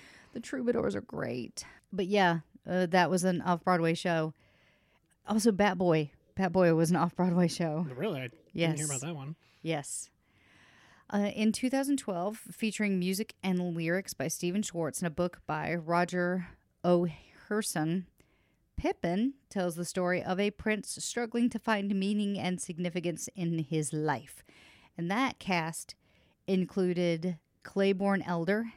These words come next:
Speaker 1: as Pippin and Nick Cordero as the leading player. And I do believe that that was something like Kansas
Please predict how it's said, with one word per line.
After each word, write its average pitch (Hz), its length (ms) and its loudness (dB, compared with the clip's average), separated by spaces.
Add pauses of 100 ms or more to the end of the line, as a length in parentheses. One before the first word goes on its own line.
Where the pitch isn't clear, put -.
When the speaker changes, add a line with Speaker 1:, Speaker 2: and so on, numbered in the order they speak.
(140)
Speaker 1:
as 175 220 0
Pippin 202 460 0 (500)
and 190 460 -2
Nick 160 260 -4
Cordero 196 600 0 (200)
as 175 280 -2 (240)
the 170 100 0
leading 175 400 0
player. 170 540 2 (340)
And 175 200 -2
I 170 160 0
do 170 160 4
believe 156 280 2
that 156 100 -4
that 143 200 -2
was 160 640 4
something 185 300 2
like 170 320 0
Kansas 240 680 0